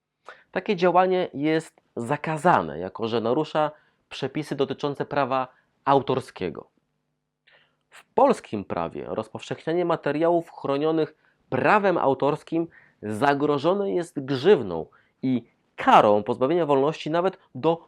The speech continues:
dwóch lat. Naruszanie praw autorskich pociąga więc za sobą nawet odpowiedzialność karną. Mieć się na baczności trzeba także używając przy montażu własnych filmów cudzych materiałów,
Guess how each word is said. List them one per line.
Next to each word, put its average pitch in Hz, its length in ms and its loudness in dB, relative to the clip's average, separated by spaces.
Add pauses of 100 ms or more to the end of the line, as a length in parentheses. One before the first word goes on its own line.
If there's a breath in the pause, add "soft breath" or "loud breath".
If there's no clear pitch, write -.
dwóch 160 320 0
lat. - 360 -4 (600)
Naruszanie 127 460 2
praw 185 200 0
autorskich 175 580 0
pociąga 185 440 -2
więc 185 180 -2
za 156 80 -4
sobą 175 260 -2
nawet 180 320 0 (220 soft breath)
odpowiedzialność 170 800 0
karną. 110 520 -4 (880 soft breath)
Mieć 165 260 -2
się - 160 0
na 175 100 2
baczności 170 520 -2
trzeba 160 440 0 (320 soft breath)
także 175 400 -2
używając 160 580 -2
przy - 200 -8
montażu 160 460 -4
własnych 180 520 0
filmów 175 420 -2 (420 soft breath)
cudzych 208 420 -2
materiałów, 175 720 0